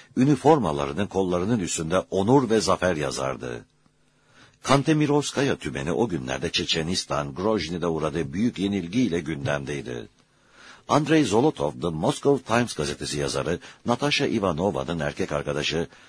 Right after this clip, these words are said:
"Böyle olacağı da bin dokuz yüz doksan birden belliydi." diyordu.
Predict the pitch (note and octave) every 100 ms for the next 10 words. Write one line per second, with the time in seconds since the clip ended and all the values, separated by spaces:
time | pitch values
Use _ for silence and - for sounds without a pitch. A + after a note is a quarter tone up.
0 | _ E2 E2 E2 E2+ D2 E2+ F2 A2 D2+
1 | E2 D#2 F2+ E2 E2+ F2+ E2 E2+ F2 E2+
2 | E2+ D2+ F#2+ E2 D#2+ D2 D#2+ C#2+ C2+ C2+
3 | C2 A#1+ A#1+